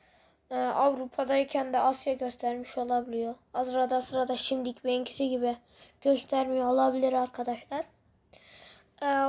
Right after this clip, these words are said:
onu arkadaşlar oyundan çıkın, tekrar giriş yapın. O düzelir. Ee, bir de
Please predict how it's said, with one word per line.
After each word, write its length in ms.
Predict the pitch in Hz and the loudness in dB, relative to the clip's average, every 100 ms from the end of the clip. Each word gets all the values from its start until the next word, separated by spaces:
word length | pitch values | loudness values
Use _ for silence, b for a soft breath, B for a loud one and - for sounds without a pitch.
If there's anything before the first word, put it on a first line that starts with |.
| 262 - | 0 4
onu 720 | 349 381 381 359 359 370 370 | 6 6 2 -4 -6 -2 -2
arkadaşlar 520 | 349 - 311 302 359 | -2 4 4 4 2
oyundan 360 | 359 339 330 349 | 4 4 2 0
çıkın, 340 | 339 349 330 | -2 -6 -6
tekrar 340 | 294 339 330 302 | -4 0 2 2
giriş 380 | 254 269 254 277 | 0 -4 -4 -6
yapın. 320 | 269 359 453 b b b b | -4 -2 -4 b b b b
O 160 | - 320 | 4 6
düzelir. 400 | 294 277 262 254 - b b b b - | 6 2 2 -2 -6 b b b b -4
Ee, 260 | 277 254 220 _ _ _ _ _ _ _ _ - | 0 0 -2 _ _ _ _ _ _ _ _ -2
bir 300 | 302 427 | 6 6
de 100 | 403 | 6